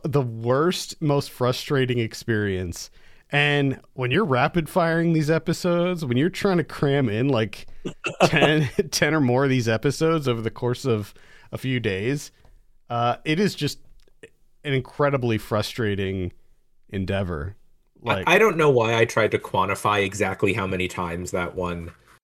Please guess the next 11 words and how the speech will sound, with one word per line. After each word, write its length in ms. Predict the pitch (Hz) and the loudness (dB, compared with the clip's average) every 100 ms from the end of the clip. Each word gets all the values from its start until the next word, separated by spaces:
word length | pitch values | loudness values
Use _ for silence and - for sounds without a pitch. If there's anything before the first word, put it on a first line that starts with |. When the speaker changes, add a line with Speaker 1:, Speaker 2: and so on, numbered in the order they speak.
| _ | _
Speaker 2:
uh, 460 | 117 92 90 87 87 95 | 0 2 2 0 -4 0
that 220 | 110 110 | 0 4
one, 240 | 110 107 | 4 2
that 200 | - - | 2 0
one 220 | 110 107 101 | 2 0 -2
trope 340 | - 104 101 | 2 2 2
th-, 260 | - 104 92 | -4 -8 -4
th-, 140 | 104 - | -6 0
that 180 | 107 | 0
you 100 | 107 | 2
mentioned 540 | 104 101 98 107 101 | 2 2 0 -2 -2